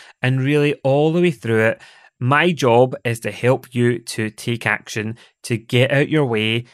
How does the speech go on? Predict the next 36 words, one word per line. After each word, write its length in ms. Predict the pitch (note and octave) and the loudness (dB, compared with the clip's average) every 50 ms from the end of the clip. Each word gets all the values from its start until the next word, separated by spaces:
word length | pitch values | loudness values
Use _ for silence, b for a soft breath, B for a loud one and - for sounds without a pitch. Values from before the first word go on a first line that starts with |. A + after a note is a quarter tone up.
| b b b | b b b
and 220 | - B2 B2 B2 | -6 -4 -4 -4
to 140 | - - B2 | -6 -6 -6
really 540 | G#2+ G#2+ A2+ A#2+ A#2+ A#2+ B2 B2 B2+ B2 B2 - | -6 -4 -4 -2 0 0 0 0 -2 -2 -4 -4
allow 260 | A2 G#2+ G#2 A2 B2 | -4 -4 -2 -2 -2
you 260 | D3 D#3 D3 C#3+ C3+ | -2 -2 -2 -4 -4
to 140 | B2+ - B2 A2 | -6 -6 -8 -6
get 220 | - A#2 A#2 - | -6 -6 -6 -4
the 60 | B2 | -6
growth 440 | A#2+ - - G#2+ A2 A#2 A2+ - - | -6 -6 -6 -6 -4 -4 -4 -6 -8
that 120 | A#2 A2 | -10 -10
you 160 | A#2 G#2+ G#2 G#2 | -8 -8 -10 -6
want. 300 | G2+ G#2+ G#2+ A2 - _ B B B B B B B | -4 -4 -4 -4 -6 _ B B B B B B B
And 180 | A#2+ A#2+ A#2+ | -2 0 0
ninety 340 | A#2+ C3 C#3+ D3 C3+ - C#3+ | 2 2 2 0 -2 -4 -4
days 340 | A#2+ B2+ B2 A#2+ B2 A#2 - - - | -2 0 0 0 0 -2 -4 -8 -12
is 160 | A2+ - - - | -14 -14 -10 -6
honestly 560 | A2+ A2+ A#2+ B2 B2 A#2+ - - A#2+ A#2 A#2 | -4 -2 -2 0 -2 -2 -4 -4 -4 -4 -2
this 260 | G#2+ A#2 A2+ G#2+ - - - | -2 -2 -4 -4 -4 -10 -10
magical 800 | - A#2 A2+ A2+ A2+ A#2 A#2 B2 B2 - - - C3 A#2+ A#2+ - | -10 -8 -6 -4 -2 0 0 -2 -2 -4 -6 -4 -2 -2 -2 -4
time 420 | - - - - C3+ D#3+ F#3 G3 | -8 -10 -4 -2 0 0 0 -2
period 440 | F#3+ - A#2 G#2+ G#2 A2 A#2 B2 A#2+ - _ _ _ _ _ _ - | -2 -4 -6 -6 -4 -2 -2 -4 -4 -8 _ _ _ _ _ _ -10
where 480 | B2 A#2 A#2+ C#3 C#3+ D3 D3 D#3 - _ - | -6 0 2 4 4 4 4 2 0 _ -2
a 140 | A2+ A2+ A#2+ | -2 0 0
lot 580 | A#2 A#2 A#2 A2 A2 A2+ A2+ C3 B2 - - - - | 2 0 0 2 2 4 4 2 2 0 -6 -4 -2
of 160 | C3 B2 B2 | -2 0 0
results 420 | C3 A#2+ G2+ A2 A2 A#2 - - | 0 -2 0 0 -2 -2 -4 -6
can 160 | - - A2 | -10 -10 -10
happen 680 | G2+ - - A2+ A2+ A#2+ - - B2+ A#2+ A#2 A#2+ B2 B2 B B B B B B | -10 -8 -4 -4 -4 -4 -4 -2 -2 -2 -2 -2 -6 -8 B B B B B B
and 280 | - A2+ A2+ A2 A2 G#2+ - | -2 -2 0 0 -2 -2 -4
a 100 | - G#2+ | -6 -6
lot 280 | G#2+ G#2 G#2+ A2 A#2 A2 | -4 -2 -2 -2 -2 -2
of 100 | A#2+ - | -4 -6
traction 540 | - - A2+ G#2+ - - - - A#2 A2+ - | -8 -6 -6 -6 -6 -6 -8 -10 -8 -8 -8
in 140 | - A2 G#2+ | -8 -10 -8
your 140 | G#2 G#2+ G#2 | -8 -8 -8
business. 500 | - G#2+ G#2+ G#2 - G#2+ F#2+ - - - | -8 -8 -8 -8 -10 -12 -14 -14 -16 -18